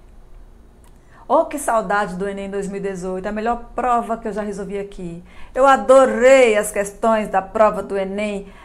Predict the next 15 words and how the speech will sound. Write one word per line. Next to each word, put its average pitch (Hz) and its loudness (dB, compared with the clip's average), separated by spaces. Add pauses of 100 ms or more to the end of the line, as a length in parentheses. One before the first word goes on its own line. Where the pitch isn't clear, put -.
(160)
dois 208 0
mil 208 0
e - -4
dezoito, 190 -4
primeira 190 -4
aplicação, 180 -8 (240)
que 262 -6
está 240 0
na 202 -4
nossa 185 -4
playlist. 180 -8
Vou 185 -8
colocar 202 -4
no 190 -8
izinho. 180 -8